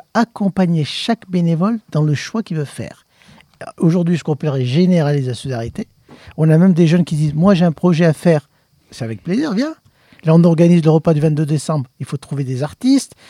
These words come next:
il faut trouver des serveurs, euh, parce qu'on fait un truc avec le chef étoilé Stéphane Frodo. Il faut que, il y a vra-, il y a beaucoup de montagnes, il y a beaucoup, c'est un travail qui prend six mois de travail,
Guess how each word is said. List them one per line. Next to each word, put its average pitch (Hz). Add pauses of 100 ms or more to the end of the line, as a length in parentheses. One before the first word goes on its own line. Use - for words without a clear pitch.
(160)
il 151
faut 175
trouver 160
des 135
serveurs, 254 (380)
euh, 160
parce -
qu'on 165
fait 170
un 160
truc 170
avec 143
le 147
chef 156
étoilé 151
Stéphane 147
Frodo. 151 (300)
Il -
faut 156
que, -
il 165
y 151
a -
vra-, 143
il 156
y 160
a 151
beaucoup 175
de 175
montagnes, 175
il -
y 151
a -
beaucoup, 151
c'est 151
un 139
travail 156
qui 135
prend 139
six 131
mois 147
de 127
travail, 196